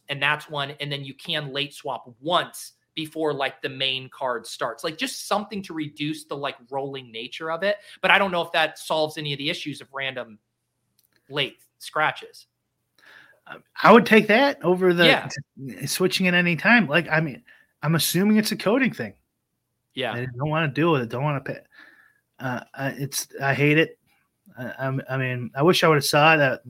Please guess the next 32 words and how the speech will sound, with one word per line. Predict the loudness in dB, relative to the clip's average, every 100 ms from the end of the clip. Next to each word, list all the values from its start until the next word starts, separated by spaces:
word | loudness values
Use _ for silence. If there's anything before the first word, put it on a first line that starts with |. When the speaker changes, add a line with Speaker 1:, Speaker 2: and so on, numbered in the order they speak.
| -20 _ -10
Speaker 2:
the, | -10
the | -2 2
original | 2 2
tweet. | 0 0 2
I | 0
would | -2
just | -4
given | -4 -4 -4
a | -6 -8
thanks. | -6 -4 -2 -4
I | -2
hate | 0 2
it. | 2 0 -8 -20 -20 _ _ _ _ _
Um, | -2 0 0 -2 -6 -14 _ _ _ _ -20 _ _ _ _ _ _ -20 -10 -2
I | 2
don't | 4
know | 6 4
who | 8 8 8 0
likes | -4 0 0 0
this | -6 -4
idea. | 0 0 2 0 -2 -4 -10 _ _ -20 -16 2
Some | 4
people | 8 6 6
think | 2 2
they're | 2
gonna | 2 2 -2 -10 0
take | 0
advantage | 0 -2 -2 -2 -2
of | 0
it. | 2 0
It's | -4 -6 -2
like, | 0 0 -6